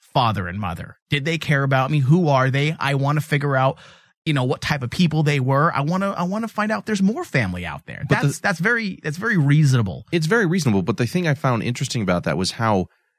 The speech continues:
Speaker 2: happy he was to see these strangers, and yet someone like Dean, who is, for the rough start they had,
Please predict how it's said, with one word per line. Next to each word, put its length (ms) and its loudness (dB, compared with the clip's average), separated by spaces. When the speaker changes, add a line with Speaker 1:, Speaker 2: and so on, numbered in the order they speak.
Speaker 2:
happy 380 -2
he 180 0
was 480 0
to 100 -8
see 240 -2
these 240 -2
strangers, 760 -4
and 180 2
yet 180 0
someone 340 2
like 260 -2
Dean, 320 0
who 180 2
is, 220 0
for 280 0
the 100 2
rough 380 0
start 320 0
they 120 0
had, 440 -2